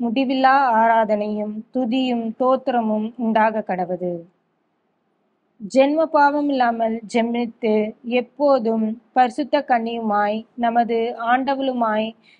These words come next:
வேண்டப்பட்டவளுமாய் இருக்கிற தூய தேவ மாதாவே, தேவ மாதாவினுடைய அமல உற்பத்திற்கு சூசேப்பருடைய பாக்கியமான மரணத்திற்கு தோத்திரம் உண்டாக கொ-,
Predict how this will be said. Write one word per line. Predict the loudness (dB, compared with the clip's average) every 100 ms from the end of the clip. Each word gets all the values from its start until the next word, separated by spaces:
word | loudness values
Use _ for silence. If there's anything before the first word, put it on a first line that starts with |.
| _ -2
வேண்டப்பட்டவளுமாய் | 2 4 2 0 0 0 2 2 2 4 4 4
இருக்கிற | -2 -4 0 2 2 0 -2
தூய | -4 0 0
தேவ | 2 0 2 2
மாதாவே, | 0 -2 0 0 0 0 -2 -2 -8 _ _ _ _ _ _ _ -4
தேவ | 4 4 4
மாதாவினுடைய | 2 4 4 4 2 0 2 2 4 2 2
அமல | -2 -2 2 2 2
உற்பத்திற்கு | 0 0 -2 0 -2 -2 0 0 0 -4 -2
சூசேப்பருடைய | -2 0 0 0 0 0 2 2 2 2
பாக்கியமான | 2 2 0 -2 0 2 2 0 0 -2
மரணத்திற்கு | 0 2 2 0 -2 -6 -4 -4 -4 -2
தோத்திரம் | -2 0 0 0 0
உண்டாக | -4 -2 0 2 0 -2 -2
கொ-, | -4